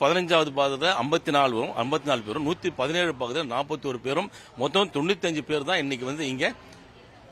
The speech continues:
அடையாள அந்த இது கொடுத்துருக்காங்க, ஃபார்ம் படிவம் கொடுத்து அவங்கள வந்து, அ, ப-, இது வாக்காளர் படிவத்துல சேர்த்திருக்காங்க.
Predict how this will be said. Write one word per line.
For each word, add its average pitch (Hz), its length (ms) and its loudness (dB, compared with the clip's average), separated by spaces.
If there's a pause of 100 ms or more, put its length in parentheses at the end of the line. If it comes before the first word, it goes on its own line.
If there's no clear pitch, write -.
அடையாள 165 460 6
அந்த 120 180 -2
இது 147 220 2
கொடுத்துருக்காங்க, 127 520 -4
ஃபார்ம் 147 180 2 (220)
படிவம் 143 300 2
கொடுத்து 127 220 -2 (100)
அவங்கள 131 260 0
வந்து, 143 180 -2 (540)
அ, 135 60 -2 (260)
ப-, 127 240 4 (100)
இது 160 160 2
வாக்காளர் 156 400 4 (560)
படிவத்துல 120 360 -4
சேர்த்திருக்காங்க. 110 500 -2